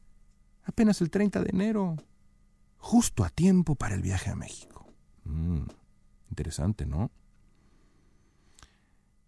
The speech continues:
Si ustedes me preguntan a mí, yo creo que Samarquina es simplemente la máscara que en México usó Víctor Boyarkin. Un hombre sancionado por Estados Unidos.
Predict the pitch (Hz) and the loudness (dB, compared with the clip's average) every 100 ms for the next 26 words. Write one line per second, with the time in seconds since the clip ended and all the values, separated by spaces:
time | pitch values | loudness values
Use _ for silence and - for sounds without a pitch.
0 | _ - - 247 320 240 180 240 220 160 | _ 2 6 10 10 12 12 10 10 10
1 | 196 190 147 151 147 127 113 104 151 127 | 10 10 8 8 10 10 10 8 8 6
2 | 110 156 160 156 - - 113 117 - - | 6 4 6 6 4 2 4 4 2 -4
3 | - - _ - - 151 135 101 95 92 | -10 -16 _ -14 -2 2 4 4 2 2
4 | 98 95 - - - - - _ - _ | 2 0 -2 -20 -20 -20 -20 _ -20 _
5 | _ - 123 131 151 135 - 95 85 - | _ 2 6 8 8 6 2 0 0 0
6 | 87 107 107 95 90 - 160 156 - - | 4 4 4 2 2 4 2 2 -6 -20
7 | - - 82 101 - 120 135 90 73 - | -20 -8 -2 -2 0 2 4 2 0 -10
8 | - - _ _ _ _ _ _ _ _ | -16 -16 _ _ _ _ _ _ _ _
9 | _ _ _ _ _ _ _ _ _ _ | _ _ _ _ _ _ _ _ _ _
10 | _ _ - 107 98 90 113 135 - 131 | _ _ 0 4 6 6 4 0 0 2
11 | 156 87 73 98 _ _ _ _ - _ | 4 2 2 -2 _ _ _ _ -20 _
12 | - - _ _ _ 87 87 104 85 95 | -20 -20 _ _ _ 0 2 2 2 2
13 | 165 202 160 143 - | 6 8 8 4 -4